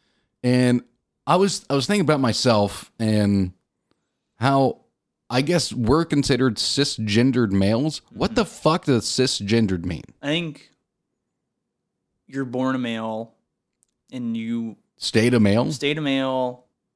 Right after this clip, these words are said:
Speaker 2: and I think also part of it is being straight as well. I'm not sure about that part, but I know just being born a male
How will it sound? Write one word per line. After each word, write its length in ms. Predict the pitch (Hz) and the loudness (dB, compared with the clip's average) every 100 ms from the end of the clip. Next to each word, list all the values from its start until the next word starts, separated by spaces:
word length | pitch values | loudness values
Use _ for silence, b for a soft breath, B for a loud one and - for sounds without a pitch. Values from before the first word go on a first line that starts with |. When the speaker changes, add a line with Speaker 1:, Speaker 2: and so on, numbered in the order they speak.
| _ _ _ | _ _ _
Speaker 2:
and 120 | 127 | -10
I 40 | 127 | -8
think 220 | 143 135 | -6 -4
also 260 | 120 - 123 | -4 -4 -12
part 320 | - 120 120 | -12 -10 -8
of 120 | 117 | -6
it 100 | 117 | -8
is 200 | 110 107 113 _ _ | -8 -14 -20 _ _
being 400 | - 127 123 120 - - | -10 -8 -8 -12 -16 -20
straight 880 | - - - - _ - 139 131 127 | -18 -18 -18 -20 _ -16 -10 -8 -6
as 200 | 120 117 | -8 -10
well. 420 | 110 98 82 - _ _ _ _ - | -10 -10 -12 -16 _ _ _ _ -10
I'm 100 | 139 | 0
not 180 | 160 139 | 0 0
sure 160 | - | -4
about 200 | 135 104 | -4 -4
that 200 | 98 120 | -4 -6
part, 320 | 139 180 170 _ b b | -6 -8 -8 _ b b
but 100 | 143 | -2
I 20 | |
know 100 | 151 | -2
just 140 | 127 | -4
being 220 | 135 143 | -4 -4
born 200 | 123 123 | -2 -6
a 20 | 120 | -6
male 420 | 113 110 110 | -8 -8 -12